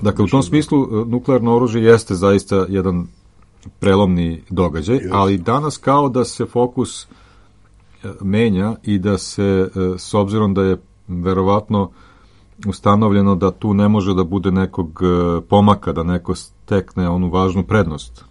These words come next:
Speaker 1: u takvom ratovanju, e, e, i, e, e, premešteno je u ove terene klime, migranata, pandemija raznih i tako dalje.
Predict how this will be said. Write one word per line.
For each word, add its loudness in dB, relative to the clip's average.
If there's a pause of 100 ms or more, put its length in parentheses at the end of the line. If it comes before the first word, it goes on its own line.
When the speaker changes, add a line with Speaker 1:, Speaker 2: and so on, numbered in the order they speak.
(220)
Speaker 1:
u -8
takvom -2 (300)
ratovanju, -4 (920)
e, -4
e, -2 (500)
i, 0 (200)
e, -10
e, -4 (920)
premešteno 0
je 2
u 0
ove 4 (440)
terene -4
klime, 0
migranata, -6 (1120)
pandemija 0
raznih -8
i -18
tako -18
dalje. -20